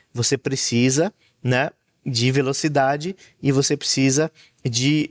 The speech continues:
é, fluxo, né, de, de, de transmissão. Então, esse fluxo de transmissão na categoria seis é imensamente maior do que a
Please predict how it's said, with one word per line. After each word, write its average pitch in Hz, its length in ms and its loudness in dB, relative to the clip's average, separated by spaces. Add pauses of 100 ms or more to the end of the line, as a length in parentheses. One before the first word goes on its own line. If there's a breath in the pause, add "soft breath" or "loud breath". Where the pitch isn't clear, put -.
é, 139 420 2
fluxo, 190 680 -2
né, 120 240 -2
de, 117 260 -2
de, 110 540 2
de 117 140 0
transmissão. 120 600 -2 (320 loud breath)
Então, 170 220 2
esse 202 260 -2
fluxo 190 460 -2
de 139 100 -2
transmissão 139 460 -2
na 143 140 -2
categoria 135 500 -2
seis 170 400 0 (380 loud breath)
é 151 120 0
imensamente 170 720 -2
maior 156 380 0
do 151 120 -4
que 151 140 -2
a 147 100 0